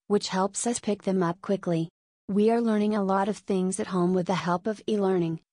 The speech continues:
and by using this practice to come up with solutions to our problems, which are very helpful and understandable in this situation where students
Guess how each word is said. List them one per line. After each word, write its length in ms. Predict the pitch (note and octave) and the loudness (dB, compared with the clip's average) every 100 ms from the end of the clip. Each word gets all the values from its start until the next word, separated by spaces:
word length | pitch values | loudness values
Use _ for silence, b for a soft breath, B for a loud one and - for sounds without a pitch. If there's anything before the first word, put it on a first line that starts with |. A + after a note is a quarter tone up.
| - | -2
and 160 | G3+ F#3+ | 0 0
by 120 | F#3 | 0
using 420 | F#3 G3+ G#3+ A3+ | 2 2 2 0
this 220 | A3+ G#3+ | 0 -4
practice 460 | - F#3+ F3+ G3 F3+ | -2 -2 -2 -4 -4
to 100 | G#3 | -4
come 260 | G3+ G3+ F#3 | -2 0 2
up 220 | E3 - | 0 -2
with 120 | F#3+ | -6
solutions 680 | - F#3+ F#3 F#3 G#3 G3+ - | -4 0 0 0 0 -2 -2
to 180 | - F#3+ | 0 0
our 100 | F3+ | 0
problems, 640 | - F3+ D#3+ D#3 D#3 - _ _ _ _ | -2 -2 -2 -2 -4 -8 _ _ _ _
which 220 | G#3 G#3 | 0 2
are 120 | G#3 G3 | 0 0
very 280 | G3+ G3+ | 0 0
helpful 460 | A#3 G#3 G3 - G#3 | -2 -2 -4 -4 -4
and 160 | - F#3 | -2 0
understandable 840 | F#3 G#3 A#3 - F#3+ F#3 F3 F3 | 2 0 -2 0 0 0 0 -2
in 180 | - F3 | 0 -2
this 160 | F3 - | 0 -4
situation 760 | - F#3 - G3+ F#3 - F3+ | -4 -4 -2 -2 0 0 0
where 160 | E3+ F3 | 0 -2
students 500 | - G3+ F3+ F3 | 0 0 2 0